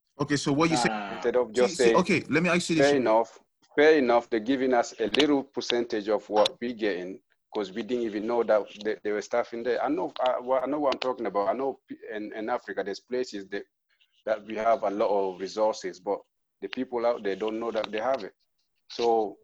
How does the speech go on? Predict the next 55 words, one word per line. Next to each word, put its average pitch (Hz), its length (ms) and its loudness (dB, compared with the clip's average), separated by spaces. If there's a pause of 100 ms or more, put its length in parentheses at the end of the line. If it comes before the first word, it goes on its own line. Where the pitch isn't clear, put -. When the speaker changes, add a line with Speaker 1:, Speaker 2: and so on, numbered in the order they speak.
(120)
Speaker 3:
for 113 120 0
instance, 131 280 -2
now 101 480 0
a 101 60 -4
white 113 240 2
person 113 360 -2
goes 104 240 -2
there, 95 380 -2
uh, - 40 -4
goes 104 260 -6
up 98 180 -4
there 92 220 -2
and 90 220 -8
try 101 240 2
bring 110 340 -2
the 107 100 -6
machines 98 440 -2
and 90 240 -4
show 107 440 -2
the 95 160 4
white, 101 320 4
the, 95 120 2
the 92 180 -2 (140)
black 101 200 -2
people 95 280 -16
that's 90 180 -8
out 95 240 -2
there 87 180 -8
and - 140 -14
say, 92 160 -6
"You 95 60 -2
know 95 120 0
what? 101 200 4
This 95 160 -10
is - 60 -16
what 98 160 -6
we're 95 60 -10
gonna 92 200 -2
be 95 280 -10 (400)
having 98 300 -2
in 92 120 -2
your 98 140 -2
area, 98 360 0
in 92 120 -4
your 92 400 -2
sector. 104 440 -6 (840)
We're 101 80 -6
gonna 95 180 0
dig 117 420 -2
and 104 120 -4
maybe 104 220 -2
get 95 380 0
half 113 320 0
of 90 140 -4
it, 95 160 -4